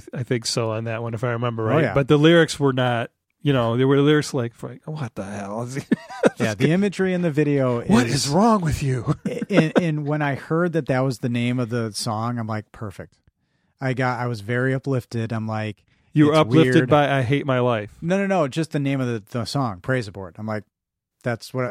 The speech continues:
Speaker 2: I, 'cause it's intense and it's crazy,
Speaker 1: <laughs>
Speaker 2: and it, and it's, per-, it's, I think that is just the perfect song. Again, the, the lyric content, the whole thing, it's, it's satirical and it's horrible,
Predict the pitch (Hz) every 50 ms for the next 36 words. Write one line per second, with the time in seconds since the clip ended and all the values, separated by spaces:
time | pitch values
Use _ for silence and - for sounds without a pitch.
0 | 120 135 127 113 - 127 123 110 120 113 _ - - - _ _ _ _ _ -
1 | 127 113 110 - - 135 135 139 151 143 - - - 147 139 156 160 - - -
2 | 151 135 127 117 107 104 104 101 104 107 - - - 196 - _ - - 762 762
3 | 831 960 880 855 932 988 831 659 - 151 143 135 139 147 - 175 165 156 156 151
4 | - - _ _ - - 170 - 165 160 131 - - - - 131 156 170 - -
5 | 180 175 151 165 147 147 143 143 135 - - 143 135 - _ - - - - 131
6 | 123 - 139 - - 156 151 147 120 110 101 _ _ _ _ _ _ _ - 147
7 | 131 160 147 131 110 107 - _ - 131 117 135 131 131 120 107 131 127 131 147
8 | 147 147 147 - 139 139 139 131 - - 139 131 123 - 120 98 123 131 131 -
9 | - 131 127 123 120 113 101 98 101 98 - - 135 - - - 139 117 - 143
10 | 143 135 127 117 - 120 113 113 117 117 117 117 - - 185 214 196 131 107 107
11 | 104 104 107